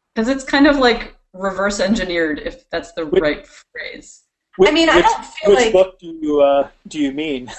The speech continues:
Speaker 2: <laughs> 'Cause at the beginning, of course, he doesn't know anything, right?
Speaker 1: Right,
Speaker 2: Like,
Speaker 1: right.
Speaker 2: like, like, where within the Hogwarts curriculum did they read the Fantastic Beasts
Speaker 1: Do we,
Speaker 2: book?
Speaker 1: yeah, do we know that?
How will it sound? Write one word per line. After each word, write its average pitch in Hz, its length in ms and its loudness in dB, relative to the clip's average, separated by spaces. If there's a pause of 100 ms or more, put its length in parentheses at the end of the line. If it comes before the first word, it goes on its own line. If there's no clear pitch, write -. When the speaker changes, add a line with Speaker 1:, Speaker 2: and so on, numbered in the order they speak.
(260)
Speaker 2:
<laughs> - 400 -10
'Cause 190 180 4
at 190 120 4
the - 60 -16
beginning, 151 380 -2
of 139 80 -2
course, 147 220 0
he 170 80 -4
doesn't 143 220 -6
know 131 160 -8
anything, 123 400 -10
right? 120 160 -18 (1400)
Speaker 1:
Right, 226 320 2
Speaker 2:
Like, 165 200 2
Speaker 1:
right. 190 420 2
Speaker 2:
like, - 60 -16
like, 180 240 0
where 185 240 6
within 190 320 4
the 160 100 2
Hogwarts 156 560 0
curriculum 135 760 -6 (380)
did 143 160 -8
they 131 180 -10
read 123 440 -14 (880)
the - 80 -10
Fantastic 127 680 -16
Beasts 123 200 -14
Speaker 1:
Do - 20 -6
we, 233 80 -8
Speaker 2:
book? - 80 -10
Speaker 1:
yeah, 233 180 2
do 196 80 -8
we 196 120 -6
know 180 180 -2
that? 254 220 0